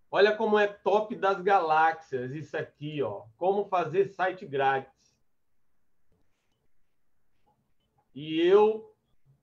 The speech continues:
nós vamos entrar forte, você vai ver aí agora. Eu quero ver quem é que vai fazer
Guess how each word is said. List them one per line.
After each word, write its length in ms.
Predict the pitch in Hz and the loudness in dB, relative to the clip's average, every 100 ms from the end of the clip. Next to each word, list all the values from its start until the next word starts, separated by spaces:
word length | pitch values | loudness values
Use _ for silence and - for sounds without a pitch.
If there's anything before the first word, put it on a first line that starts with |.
| _ | _
nós 280 | 143 160 160 | -8 -6 -2
vamos 240 | 175 196 | 0 4
entrar 480 | 202 185 196 208 214 _ _ _ | 4 4 0 0 -2 _ _ _
forte, 580 | 170 180 190 180 180 170 | 0 4 6 4 -4 -10
você 320 | 160 156 175 | -8 -6 -6
vai 220 | 170 180 | -4 -6
ver 180 | 156 175 | -4 -4
aí 160 | 170 180 | -2 0
agora. 460 | 196 160 156 151 | -2 0 0 0
Eu 120 | 135 | 0
quero 240 | 131 165 170 | -2 -4 -4
ver 440 | 151 180 196 196 _ _ _ | -2 2 2 0 _ _ _
quem 180 | - 175 | -4 -2
é 80 | 190 | -2
que 140 | 190 | -4
vai 260 | 202 190 202 | -4 -2 -2
fazer 840 | 233 180 139 131 170 196 214 214 | -2 -4 -4 -2 6 8 8 2